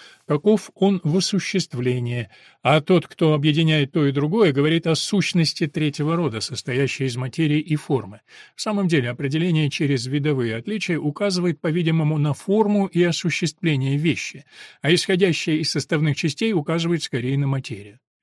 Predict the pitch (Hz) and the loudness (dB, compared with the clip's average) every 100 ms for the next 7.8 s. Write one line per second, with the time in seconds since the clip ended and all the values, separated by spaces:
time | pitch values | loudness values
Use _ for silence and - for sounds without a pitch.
0 | _ _ - - _ 226 269 - 208 220 | _ _ -20 -20 _ 0 2 2 2 2
1 | 220 220 220 185 175 156 - 180 175 170 | 4 4 4 2 2 0 0 0 2 2
2 | 185 160 - 208 170 156 156 160 180 214 | 2 2 0 0 2 0 -2 -2 0 2
3 | 160 139 139 131 170 170 147 - - 151 | 2 0 -4 -4 -2 0 -2 -4 -2 -2
4 | 131 151 165 156 - 180 165 - - 101 | 0 0 0 -2 -2 -6 -6 -6 -8 -8
5 | - - _ - - - 202 226 190 202 | -12 -20 _ -20 -16 -2 0 2 2 2
6 | 190 175 180 170 147 208 190 127 - 135 | 0 0 0 -2 -2 0 0 -2 -8 -2
7 | 135 143 135 110 101 95 - 147 | 0 2 0 -2 -8 -12 -16 -20